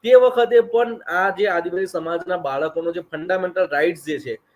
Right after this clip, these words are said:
એમનો જે બ-, શિક્ષણનો અધિકાર છે, તેનું સરેઆમ ઉલ્લંઘન કરીને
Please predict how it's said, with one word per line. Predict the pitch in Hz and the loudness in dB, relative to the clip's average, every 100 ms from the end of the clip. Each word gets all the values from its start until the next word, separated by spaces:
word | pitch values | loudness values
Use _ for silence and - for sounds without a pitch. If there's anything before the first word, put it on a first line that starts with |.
| _ | _
એમનો | 147 170 196 | -4 -2 0
જે | 190 | 2
બ-, | 202 160 151 | 2 2 0
શિક્ષણનો | 147 165 - 196 196 | -2 -10 -4 -2 0
અધિકાર | 151 160 170 170 135 | 0 0 0 -2 -2
છે, | 123 | -6
તેનું | - _ - 196 226 | -12 _ -4 0 0
સરેઆમ | 220 202 214 196 196 233 226 | 0 0 0 0 2 2 2
ઉલ્લંઘન | 202 202 208 202 220 | 0 0 -2 -2 -2
કરીને | 220 - 196 233 214 117 | -2 -4 0 0 0 -4